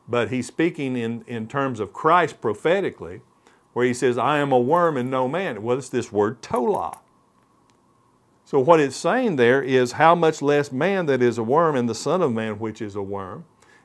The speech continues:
In other words, there's a direct reference here that's teaching us that our salvation must come through redemption by blood. So go back to verse four now. "How then can man be justified with God?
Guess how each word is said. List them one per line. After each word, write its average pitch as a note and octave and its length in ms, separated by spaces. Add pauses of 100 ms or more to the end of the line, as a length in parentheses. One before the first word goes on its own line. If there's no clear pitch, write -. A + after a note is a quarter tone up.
(100)
In A2+ 80
other D#3 180
words, D3 340 (300)
there's B2 260
a A#2+ 80
direct D3 420
reference C3+ 540
here C3+ 180
that's A#2+ 320 (340)
teaching A3 540
us F2 460 (800)
that A#2+ 160
our D3+ 180
salvation D3+ 800
must E3+ 380
come D3 400
through C3 260
redemption D3+ 720
by C#3+ 160
blood. B3+ 480 (1900)
So C3 480 (160)
go C#3+ 180
back D#3 300
to D3 80
verse C#3+ 240
four B3 340
now. E2 260 (260)
"How F#3 440
then D#3+ 460
can F3 360
man C#3 300
be D#3+ 160
justified B2 960
with F#3 200
God? B3 480